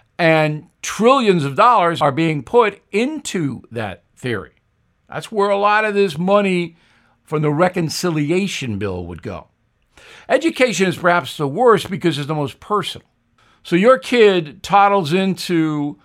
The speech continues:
a public school, and in many districts, the child is being taught America's pretty bad.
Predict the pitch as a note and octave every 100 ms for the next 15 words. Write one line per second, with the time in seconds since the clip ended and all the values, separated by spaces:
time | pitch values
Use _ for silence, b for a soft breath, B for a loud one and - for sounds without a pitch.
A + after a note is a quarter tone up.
0 | _ - - G#3 E3 D#3 - - B3 F#3
1 | C3+ D3+ - _ _ _ - D#3+ E3+ E3
2 | F3 B3 B3+ F#3+ C#3 A2 _ _ _ B2+
3 | D#3+ - A2+ A2 - - - _ _ _
4 | _ _ _ _ - C3 D#3+ - A3+ A#3
5 | E3 D3+ E3 D#3+ A#3 A3+ G3+ B3 G3+ E3
6 | A3+ G3 F#3 G#2+